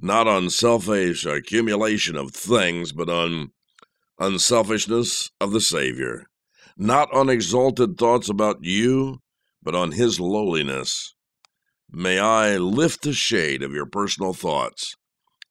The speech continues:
and take a peek? What clutters your mind today? Work, worries.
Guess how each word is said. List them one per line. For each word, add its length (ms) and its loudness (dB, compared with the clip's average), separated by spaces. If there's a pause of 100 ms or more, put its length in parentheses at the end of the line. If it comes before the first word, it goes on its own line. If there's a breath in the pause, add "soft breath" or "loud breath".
and 240 -4
take 200 0
a 80 -2
peek? 400 -2 (760)
What 180 0
clutters 520 2
your 140 6
mind 360 0
today? 540 -6
Work, 480 0 (120)
worries. 600 -2